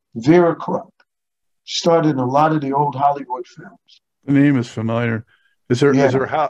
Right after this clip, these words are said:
Speaker 2: house kinda like some of those Gold Coast houses on Long
Speaker 1: Oh,
Speaker 2: Island?
Speaker 1: yeah, it's like a ranch. It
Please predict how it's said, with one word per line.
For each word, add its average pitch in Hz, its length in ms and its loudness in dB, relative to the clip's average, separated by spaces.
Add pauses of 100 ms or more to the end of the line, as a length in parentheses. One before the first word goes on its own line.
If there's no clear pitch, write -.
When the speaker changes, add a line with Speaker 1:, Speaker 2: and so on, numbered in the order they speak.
Speaker 2:
house 147 280 -2
kinda 147 220 -2
like 135 160 -2
some 143 160 -4
of 135 60 0
those 123 220 -4
Gold 127 340 -2
Coast 139 400 -4
houses 139 560 -4
on 117 180 -2
Long 117 180 0
Speaker 1:
Oh, 120 40 0
Speaker 2:
Island? 190 180 2
Speaker 1:
yeah, 180 80 4
it's 170 140 -2
like 185 180 -2
a 170 80 -4
ranch. 160 580 -10
It 170 60 -2